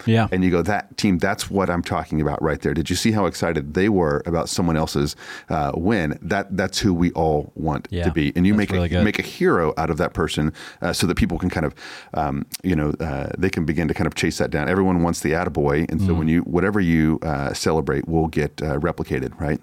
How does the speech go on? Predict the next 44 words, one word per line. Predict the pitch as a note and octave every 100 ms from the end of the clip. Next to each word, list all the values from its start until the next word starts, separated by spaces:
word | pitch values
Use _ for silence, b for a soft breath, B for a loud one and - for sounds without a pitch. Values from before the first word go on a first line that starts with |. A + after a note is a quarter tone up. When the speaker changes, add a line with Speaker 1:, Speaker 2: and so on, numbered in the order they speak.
| -
Speaker 1:
Yep. | G#2+ G#2
Speaker 2:
So, | - D2+ - B B
Speaker 1:
Yeah, | G2+
that's | G2 G2+ F#2+
really | F#2 G2+
Speaker 2:
uh, |
Speaker 1:
good. | E2 -
Speaker 2:
another | A2+ A#2+ C3+
one, | C#3+ -
uh, | G2 F2+ F2+
is | F#2+
just | A#2
to | G#2
have | G2+ G2+
empathy | G2+ A#2 B2
and | F#2
just | F2+
kind | F2
of | D#2+ -
teach | A#2+ -
this | A2+ G#2 -
and, | E2+ D#2+ D2 - -
you | D#2+
know, | C#2+
demand | - G2+ G#2+ G2+
this, | F#2+ - F2+
and | D2+
always | G#2 A2 G#2+
ask, | F2 E2 -
"Hey, | G2 - B B B
how | - F#3+
would | E3+
I | A#2+
feel | - G2 E2+
if | F2
I | E2+ E2
were | D#2 - -
them?" | D#2 E2 B1+ -
So | - A2
if |
Speaker 1:
Mm. | G2+
Speaker 2:
there's, | G#2+ - -
you |
know, | F#2